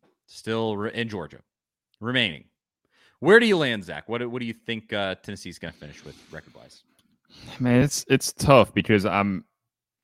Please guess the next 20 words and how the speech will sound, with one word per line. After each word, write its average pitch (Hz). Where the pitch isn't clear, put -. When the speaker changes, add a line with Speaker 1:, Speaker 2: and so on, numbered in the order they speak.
Speaker 2:
I 117
still 220
feel 139
pretty 135
good 95
about 85
most 110
of 113
these 98
games 87
that, 82
that 82
I 76
picked. 80
Obviously, 92
I 92
had 95
them 90
beating 85
Florida, 80